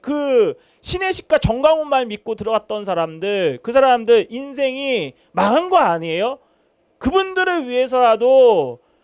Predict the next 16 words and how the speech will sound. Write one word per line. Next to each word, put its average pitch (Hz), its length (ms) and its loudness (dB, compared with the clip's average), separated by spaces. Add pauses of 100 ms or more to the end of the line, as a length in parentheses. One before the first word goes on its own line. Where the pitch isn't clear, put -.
(420)
신혜식이 349 580 0
써야 330 260 4
되는데 262 320 4
안 220 160 0
썼다 320 320 0
그러면은 214 840 0 (160)
돌려받아서 302 1120 4
그 277 100 -8
서부지방법원 277 1120 2 (260)
그분들한테 294 1200 2
쓰는 311 300 -14
게 285 80 -2
맞죠. 165 880 0 (440)
제 220 120 -6
말 269 120 2
틀립니까? 330 680 0